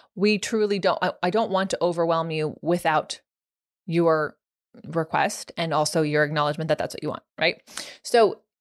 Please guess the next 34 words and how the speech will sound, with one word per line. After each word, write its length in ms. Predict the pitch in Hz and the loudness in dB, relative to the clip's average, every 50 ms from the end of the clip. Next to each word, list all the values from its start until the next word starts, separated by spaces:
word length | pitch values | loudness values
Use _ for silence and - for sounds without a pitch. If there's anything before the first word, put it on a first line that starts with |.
| _ _ - - - - | _ _ -20 -20 -16 -12
this 360 | - 175 180 185 220 226 220 - | -10 -8 -2 0 0 0 0 -2
is 120 | 247 214 | -4 -2
really 200 | 196 208 202 190 | 0 0 0 2
great, 200 | 170 165 151 - | 2 0 2 2
whether 240 | 180 - 190 220 220 | 0 0 2 0 0
you're 160 | 220 202 202 | 2 2 0
in 100 | 196 190 | 2 2
business 320 | 180 170 170 190 180 - | 0 0 0 -4 -4 -4
or 80 | 185 175 | -2 0
not. 180 | 170 160 - - | 0 0 0 0
And 120 | 180 185 | -2 -2
maybe 200 | 190 202 202 240 | -2 -2 -2 -2
you're 220 | 240 233 226 202 | 0 0 2 2
like, 140 | 185 175 170 | 2 2 0
"Listen, 240 | - 170 175 - 170 | 0 -2 -2 -2 -2
I'm 40 | 170 | -2
not 140 | 160 - - | -2 -2 -2
in 60 | 170 | -2
business." 340 | 180 185 175 185 180 175 - - _ _ _ | -4 -2 -2 -2 -4 -4 -6 -12 _ _ _
You 100 | - 302 | -6 -4
can 140 | - 453 - | -2 -2 0
survey 220 | - 277 233 240 | 2 2 4 4
the 80 | 214 208 | 2 2
people 260 | - 196 170 - 160 | 0 -2 -2 0 2
around 320 | 156 147 143 - - 160 - | 2 2 2 0 -2 -2 -2
you. 140 | 196 233 233 | -2 -2 0
You 160 | 240 262 262 | -2 -4 -4
can, 280 | - 320 277 220 226 - _ | -4 -6 -6 -6 -6 -6 _
you 140 | 202 208 208 | -4 -4 -2
can 140 | - 262 - | -2 -4 -2
ask 240 | 165 151 156 - | -4 -4 -4 -4
questions. 500 | - - - 147 - - 175 190 196 196 | -4 -6 -6 -4 -4 -4 -2 -2 -2 -2
You 100 | 202 208 | -2 -4
can 320 | 208 - 240 226 214 202 | -2 0 0 0 0 0